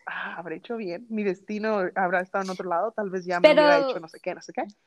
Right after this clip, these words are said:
Speaker 2: bueno, ya, en, en ese tema sí como que depende mucho la, la, ¿cómo se llama? Las corazonadas de uno. Pero bueno, ese, ese es otro tema.
Speaker 1: Sí, sí, sí, sí,
Speaker 2: Pero
Speaker 1: sí.
Speaker 2: entonces
Speaker 1: Sí,
Speaker 2: tú
Speaker 1: sí, sí.
Speaker 2: eras como la buena onda, así como que a la amiga de todos y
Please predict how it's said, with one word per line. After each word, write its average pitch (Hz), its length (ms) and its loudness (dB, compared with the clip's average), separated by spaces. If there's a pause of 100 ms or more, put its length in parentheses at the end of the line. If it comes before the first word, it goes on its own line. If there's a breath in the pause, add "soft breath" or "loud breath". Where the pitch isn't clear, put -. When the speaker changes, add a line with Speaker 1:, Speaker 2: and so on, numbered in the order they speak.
(120)
Speaker 2:
bueno, 277 280 2
ya, 233 300 0
en, 254 160 4
en 262 240 2
ese 311 280 -2
tema 285 380 -2
sí 254 160 -10
como 254 200 -6
que 233 100 -4
depende 220 340 -4
mucho 233 360 -2
la, 196 360 2
la, 175 960 -6
¿cómo 220 140 -8
se 214 200 -4
llama? 190 200 0
Las 220 300 2
corazonadas 208 720 2
de 190 140 -2
uno. 180 300 -8
Pero 220 160 2
bueno, 254 200 4
ese, 247 260 -6
ese 254 180 -6
es - 100 -12
otro 233 240 -10
tema. 170 360 -8
Speaker 1:
Sí, 202 240 0
sí, 202 120 0
sí, 180 160 0
sí, 190 60 0
Speaker 2:
Pero 247 180 6
Speaker 1:
sí. 262 60 4
Speaker 2:
entonces 415 360 4
Speaker 1:
Sí, 320 100 4
Speaker 2:
tú 302 80 6
Speaker 1:
sí, 294 60 8
sí. - 0 -
Speaker 2:
eras 285 320 4
como 240 260 -4
la 202 160 2
buena 233 400 -6
onda, 226 220 -6
así 240 240 -8
como 226 260 -6
que 202 160 0
a 185 80 6
la 190 100 6
amiga 214 300 6
de 226 120 4
todos 233 720 0
y 180 600 -6